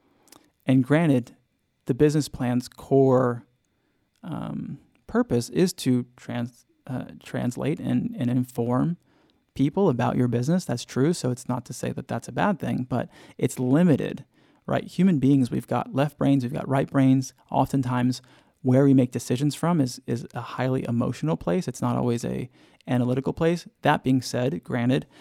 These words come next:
uh, investors are generally more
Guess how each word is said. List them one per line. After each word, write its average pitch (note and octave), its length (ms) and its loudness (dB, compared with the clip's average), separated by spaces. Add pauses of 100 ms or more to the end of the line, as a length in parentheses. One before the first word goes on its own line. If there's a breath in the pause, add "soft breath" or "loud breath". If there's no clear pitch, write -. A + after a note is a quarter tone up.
(220 soft breath)
uh, A#2 220 -4
investors B2 800 0 (120)
are B2+ 600 2 (240)
generally A#2+ 420 2
more B2 420 4